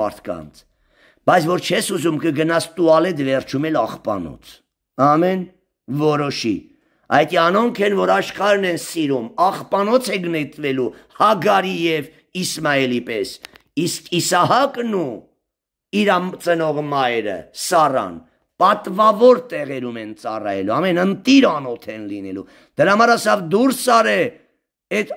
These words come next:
աղախնուն և անոր որդուն, որտև նա խոստումի ժառանգի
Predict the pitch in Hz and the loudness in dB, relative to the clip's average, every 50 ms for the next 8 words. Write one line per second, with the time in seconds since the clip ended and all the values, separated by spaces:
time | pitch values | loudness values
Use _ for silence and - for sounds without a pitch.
0 | - 196 214 220 220 226 220 196 - 120 - 196 220 220 226 226 220 208 214 214 | 2 4 6 6 6 6 4 2 -2 -6 -6 -6 -4 -2 -2 -2 -2 0 0 2
1 | 208 208 208 208 208 208 202 190 180 190 196 190 170 - - 196 247 254 240 208 | 4 4 4 2 2 0 0 0 0 2 2 2 0 0 2 2 4 4 4 4
2 | 202 208 - - 208 208 202 202 208 208 220 247 262 254 226 185 - 139 156 208 | 2 0 0 0 0 0 0 0 0 2 4 4 4 4 2 0 -2 -4 -2 -2
3 | 233 226 233 - 214 226 247 247 233 147 185 202 208 208 214 214 220 220 170 196 | -2 -2 -2 -8 -8 -6 -4 -4 -2 -2 0 0 0 0 0 -2 -2 -4 -4 0
4 | 220 | 2